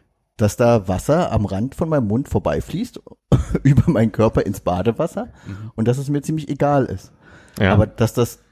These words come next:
Speaker 1: irgendwie so automatisch passiert, wenn ich in der Badewanne liege. Und
Speaker 3: Ja.
Speaker 1: letztens ist mir das auch mit dem Tee passiert. Und es war mir auch egal, dass der Tee jetzt ins Badewasser fließt.
Speaker 2: Hm.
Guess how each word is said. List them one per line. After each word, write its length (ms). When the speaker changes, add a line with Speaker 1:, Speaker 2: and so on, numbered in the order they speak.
Speaker 1:
irgendwie 340
so 180
automatisch 640
passiert, 380
wenn 80
ich 60
in 60
der 80
Badewanne 480
liege. 320
Und 60
Speaker 3:
Ja. 60
Speaker 1:
letztens 400
ist 120
mir 80
das 160
auch 180
mit 140
dem 140
Tee 220
passiert. 500
Und 180
es 100
war 120
mir 160
auch 120
egal, 400
dass 140
der 140
Tee 220
jetzt 200
ins 140
Badewasser 480
fließt. 280
Speaker 2:
Hm. 240